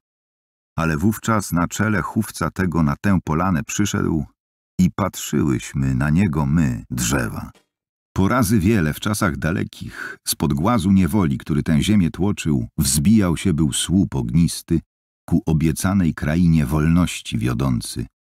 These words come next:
i gromady ludzi za nim szły. Wzbił się i teraz, gromady ludzi za nim poszły. Ta była jedną z nich, a on jej przywodził. Widziałyśmy jego czarnowłosą głowę z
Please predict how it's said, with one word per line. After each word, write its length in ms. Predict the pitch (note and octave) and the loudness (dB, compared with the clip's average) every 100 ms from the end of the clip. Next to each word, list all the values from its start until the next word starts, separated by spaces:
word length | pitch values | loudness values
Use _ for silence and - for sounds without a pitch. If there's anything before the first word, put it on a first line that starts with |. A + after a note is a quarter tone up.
| _ D#2 | _ 0
i 140 | D2+ | 2
gromady 640 | D2 F#2 F2+ G2+ C#2+ E2 | 2 4 4 4 2 0
ludzi 360 | C#2+ D#2 A1+ A#1 | 2 0 -2 -4
za 160 | B1+ B1 | -2 0
nim 180 | A#1+ | -2
szły. 360 | - - A1+ - - _ _ _ _ D#3 | -4 -4 -4 -4 -10 _ _ _ _ -2
Wzbił 420 | B2 F2 C#3 B2+ | 0 2 2 2
się 120 | B2+ | 2
i 120 | A2 | 0
teraz, 720 | - F#2+ A#1+ G#1+ - - - _ _ - | 2 0 -2 -6 -8 -16 -20 _ _ -2
gromady 580 | D2+ F#2+ F#2+ G2 E2+ D#2 | 2 4 4 4 4 2
ludzi 280 | E2 D2+ | 2 0
za 120 | D2+ D#2+ | 2 2
nim 180 | D2+ | 2
poszły. 480 | - F2+ - A#1 B1+ - _ _ _ _ _ _ - | 0 -2 -4 -8 -8 -10 _ _ _ _ _ _ -4
Ta 260 | - G#1+ F2+ | -2 0 0
była 320 | F2 D#2 C#2 | 0 0 0
jedną 400 | D2 C2+ B1 G1+ | 0 0 -2 -2
z 100 | G1+ | -4
nich, 500 | G#1+ - - - _ _ _ _ _ _ _ | -6 -6 -14 -20 _ _ _ _ _ _ _
a 140 | C#2+ - | -4 0
on 200 | F2+ D2+ | 2 4
jej 300 | D2 D2 - | 4 2 0
przywodził. 840 | - - D#2+ B1+ G#1+ G#1+ G#1 - - _ _ _ _ _ _ _ _ _ - | -4 -2 -2 -2 -8 -10 -14 -16 -20 _ _ _ _ _ _ _ _ _ 0
Widziałyśmy 680 | D#2 E2 G2 F#2 - F#2+ | 4 4 4 2 2 4
jego 420 | F2+ D#2+ E2+ E2 D2+ | 4 4 2 2 0
czarnowłosą 840 | F2 D#2 E2 C#2+ F#2+ - F2 C#2 | -2 2 2 2 0 2 2 2
głowę 460 | C#2+ E2+ D#2+ E2+ | 2 0 2 0
z 100 | D2 | -4